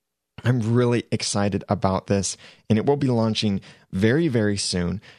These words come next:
You can watch for the announcement at my podcast reviews dot com and sign up for that email list to get that free ebook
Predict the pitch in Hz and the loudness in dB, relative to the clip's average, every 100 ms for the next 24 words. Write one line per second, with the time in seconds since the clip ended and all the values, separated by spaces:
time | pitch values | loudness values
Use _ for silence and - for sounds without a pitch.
0 | _ 110 110 107 110 117 - 117 101 101 | _ -2 0 2 2 0 -2 0 0 0
1 | 95 92 98 92 - 113 110 107 107 107 | 0 0 -2 -2 -2 -2 -2 0 0 0
2 | 117 - 117 107 107 104 - - 101 98 | -2 -2 -4 -2 -2 -2 -4 -6 -2 -2
3 | 92 123 113 95 92 - _ _ - 98 | 0 0 2 0 -4 -10 _ _ 0 0
4 | - - 90 85 101 - - - _ _ | -2 -4 -2 -2 -6 -12 -20 -20 _ _
5 | - 110 110 110 - - 117 127 117 - | -2 0 0 -2 -6 -4 -2 0 -2 -2
6 | 113 104 - 110 107 95 92 90 - 101 | 0 0 0 -2 0 0 -2 -4 -4 -4
7 | 90 85 - 107 110 107 95 95 90 | -2 -6 -4 -2 -2 -2 -2 -2 -4